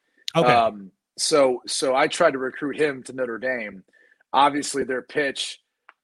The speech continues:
Speaker 2: uh, and, and, you know, briefcases were better than Notre Dame's. But
Speaker 1: Hey, yo.
Speaker 2: I digress. Um, he looks like he's taller than he is. 'cause he's got such long legs. So, like, you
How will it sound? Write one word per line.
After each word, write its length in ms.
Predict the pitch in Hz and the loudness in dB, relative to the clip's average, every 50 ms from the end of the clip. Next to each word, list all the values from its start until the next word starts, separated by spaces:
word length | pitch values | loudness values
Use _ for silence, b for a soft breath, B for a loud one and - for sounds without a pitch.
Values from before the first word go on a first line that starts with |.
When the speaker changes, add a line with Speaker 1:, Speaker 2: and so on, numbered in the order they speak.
| _ - 123 | _ -6 -4
Speaker 2:
uh, 280 | 123 120 117 113 110 - - | -2 -2 0 -2 -4 -4 -4
and, 240 | 123 120 120 120 - - | -4 -6 -6 -8 -12 -12
and, 440 | 120 117 113 113 107 104 98 95 90 _ _ _ _ _ - | -10 -8 -8 -8 -10 -12 -16 -20 -20 _ _ _ _ _ -18
you 100 | 113 98 | -16 -16
know, 180 | 85 76 - _ _ _ _ _ _ _ | -16 -16 -18 _ _ _ _ _ _ _
briefcases 520 | - 143 135 - - 143 127 113 - - 113 | -4 -4 -4 -4 -2 -4 -2 -2 -2 -6 -6
were 140 | 117 110 98 | -8 -10 -10
better 340 | - - 135 123 120 113 | -8 -4 -4 -4 -4 -4
than 80 | 110 107 | -8 -8
Notre 180 | 110 107 107 120 | -8 -6 -4 -2
Dame's. 300 | 127 113 104 - - - _ - - | -2 -4 -4 -8 -12 -12 _ 2 4
But 280 | 190 165 135 - - _ _ _ _ - - | 4 4 4 2 -6 _ _ _ _ -16 -4
Speaker 1:
Hey, 140 | - 135 190 | -2 0 2
yo. 160 | 180 143 123 | 2 4 4
Speaker 2:
I 20 | 117 | 6
digress. 640 | 139 135 131 - 127 143 143 127 117 - - - _ _ _ _ _ _ _ _ - | 6 6 4 4 4 2 2 2 2 -2 -8 -10 _ _ _ _ _ _ _ _ -2
Um, 600 | 143 139 139 135 135 131 123 117 110 101 92 _ _ _ _ _ _ _ _ _ _ _ _ _ _ _ - | 0 2 2 2 2 0 -2 -6 -14 -18 -20 _ _ _ _ _ _ _ _ _ _ _ _ _ _ _ -16
he 380 | - - 180 220 233 233 226 | -10 -4 0 2 4 4 4
looks 460 | 165 147 139 151 185 202 185 - - 190 | 2 2 4 6 8 6 6 6 2 0
like 140 | 165 139 | 0 0
he's 160 | 143 143 - - | -2 -8 -10 -8
taller 300 | - 147 151 156 151 139 | -6 -2 0 0 0 -2
than 140 | 123 123 | -4 -8
he 80 | 123 117 | -10 -8
is. 460 | 117 123 127 147 180 180 - - - _ _ _ _ _ _ _ _ - | -6 -6 -6 -6 -6 -8 -12 -14 -14 _ _ _ _ _ _ _ _ 0
'cause 180 | - 180 151 | 0 0 0
he's 160 | 160 165 139 | 0 -6 -4
got 400 | 113 175 170 160 151 147 - - | 0 2 2 2 2 0 -4 -8
such 520 | - - - - - - 190 175 - - - | -10 -8 -8 -6 -4 -2 -2 -2 -2 -4 -6
long 320 | 151 147 139 135 131 123 120 | -4 -4 -4 -4 -6 -6 -10
legs. 460 | 120 110 98 80 - - - - _ _ _ _ _ | -10 -10 -10 -14 -16 -20 -20 -20 _ _ _ _ _
So, 220 | - - 170 160 | -8 0 0 0
like, 280 | 147 151 147 131 - 147 | 2 2 0 -2 -2 -8
you 120 | 170 151 | -14 -14